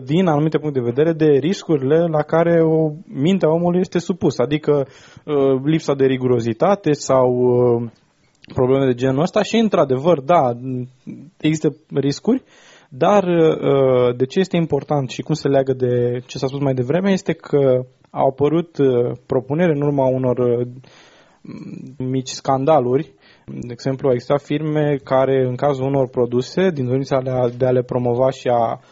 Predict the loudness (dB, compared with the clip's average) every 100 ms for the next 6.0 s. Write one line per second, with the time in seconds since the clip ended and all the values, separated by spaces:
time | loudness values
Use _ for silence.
0 | -20 -20 -20 _ _ -20 -20 -20 -20 -6
1 | -4 2 4 4 2 4 4 4 0 -2
2 | 0 -2 -6 -12 -8 -2 -2 -4 -10 -8
3 | -8 -8 -10 -10 -12 -8 -6 -4 -2 -4
4 | -4 -14 -20 _ 0 2 2 -2 -6 -8
5 | -6 -8 -6 -6 -6 -6 -6 -6 -6 -8